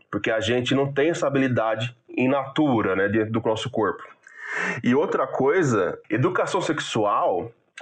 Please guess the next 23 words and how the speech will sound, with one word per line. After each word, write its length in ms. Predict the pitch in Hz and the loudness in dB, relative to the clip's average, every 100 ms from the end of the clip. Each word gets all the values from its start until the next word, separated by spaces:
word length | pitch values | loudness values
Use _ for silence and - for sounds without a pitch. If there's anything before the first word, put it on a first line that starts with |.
| 143 - | -8 -2
pra 140 | 117 | 0
nós 280 | 113 139 123 | 2 2 2
autistas, 640 | 95 - 160 156 101 - - | -2 0 0 0 -2 -4 -2
ela 200 | 110 123 | 0 0
tem 520 | - 165 185 180 - _ 151 | 0 2 2 2 -2 _ -2
um 200 | 151 - | -2 0
cunho 360 | 185 202 196 | 0 2 2
diferente. 800 | 160 151 196 175 104 95 - - - _ - _ _ - | 2 0 0 2 2 0 -2 -8 -10 _ -18 _ _ -4
Por 240 | 330 185 | -2 -2
quê? 380 | - 104 76 - _ - | 0 0 0 -4 _ -4
Os 120 | 120 | -4
corpos 640 | - 156 - 156 - - - _ _ _ | 0 0 0 -2 -4 -8 -12 _ _ _
de 400 | - 120 113 101 | -14 -2 2 2
pessoas 640 | 95 107 - 110 101 - - - _ _ _ - - | 2 -2 0 0 0 -4 -12 -14 _ _ _ -12 -6
atípicas, 1120 | 104 104 - 156 185 131 - - - - - - | -6 -4 0 2 2 -2 -4 -4 -4 -10 -10 -2
eles 200 | 113 123 | -2 0
funcionam 640 | - 135 - 120 110 117 123 | -2 -4 -2 0 2 2 2
de 120 | 120 | 0
forma 240 | 127 123 | 0 -2
diferente 580 | 120 - 127 117 117 120 | -2 0 2 2 -2 -2
de 60 | 127 | -2
um 80 | |
corpo 560 | 127 127 123 123 127 | -2 -2 -2 -2 -4